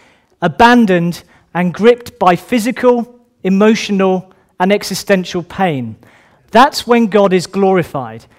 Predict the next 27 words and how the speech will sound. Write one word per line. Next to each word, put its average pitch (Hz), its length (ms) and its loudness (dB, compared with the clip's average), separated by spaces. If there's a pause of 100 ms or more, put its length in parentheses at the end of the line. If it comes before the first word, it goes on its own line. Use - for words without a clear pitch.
(140)
That's 240 260 2
when 233 160 4
the 202 80 0
God 208 260 2
of 185 120 -2
the 196 100 -4
Bible 202 540 0
is 180 140 -2
glorified. 143 680 -6 (480)
God 247 320 6
is 262 260 0
gloriously 202 880 -2 (160)
magnified 196 640 2
in 226 220 0
Jesus 196 340 -4
Christ, 156 600 -4
in 202 120 0
his 196 180 0
death 214 400 -2
on 180 180 -4
the 170 60 -8
cross. - 520 -4 (760)
His 214 160 0
surrender, 233 540 4
his 196 160 -4
selfless 220 420 0
sacrifice, 196 840 -4